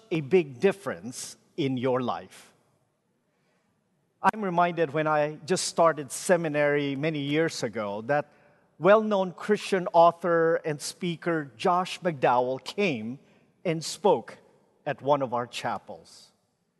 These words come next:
After he spoke, I went up to greet him and began asking him some questions. As we were talking, he stopped me and,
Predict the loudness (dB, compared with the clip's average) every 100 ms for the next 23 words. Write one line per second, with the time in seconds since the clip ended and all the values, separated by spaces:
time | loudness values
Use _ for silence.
0 | _ _ _ _ _ 2 2 2 -2 -2
1 | -2 -4 0 0 0 0 0 0 -2 -2
2 | -2 0 0 0 -2 -2 -2 -2 -2 -2
3 | -2 -6 -14 _ _ _ _ _ 0 2
4 | 2 0 -8 _ -10 0 2 2 0 -2
5 | -2 -6 -12 -6 -4 -4 -6 -14 -6 -4
6 | -4 -6 -6 -6 -8 -14 -16 -20 -20 -20
7 | _ _ _ _ _ _ _ _ _ -2
8 | 2 2 -2 -4 0 2 2 2 4 2
9 | 2 -4 -4 -8 -2 0 2 0 -4 _
10 | -18 -2 -2 -2 -4 -4 -2 0 0 0
11 | -6